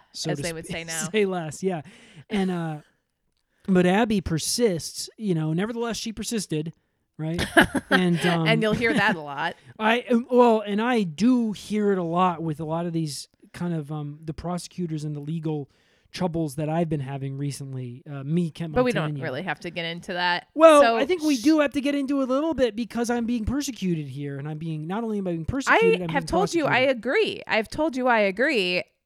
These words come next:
Speaker 2: but right now we're in the bathhouse, right?
Speaker 1: Yeah. You know, you would get, you would, <laughs> you would get canceled for what,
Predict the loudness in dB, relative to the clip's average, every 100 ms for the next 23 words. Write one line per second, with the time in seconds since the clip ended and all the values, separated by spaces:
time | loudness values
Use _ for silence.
0 | -4 0 0 _ _ _ 0 2 2 -2
1 | 2 4 4 2 -2 -2 -2 -2 0 2
2 | 2 -2 -6 -4 -2 -2 -2 -6 _ _
3 | _ _ _ _ _ _ _ _ _ _
4 | -10 -6 -6 -8 _ _ _ -4 0 4
5 | 2 2 2 2 0 -6 -10 -8 0 0
6 | 0 -6 -2 -2 -4 _ _ _ _ -4
7 | 0 0 -2 -4 -6 2 4 2 0 -2
8 | -4 -12 _ _ _ _ -14 -4 0 2
9 | 0 -2 -10 _ _ _ _ _ -12 2
10 | 4 4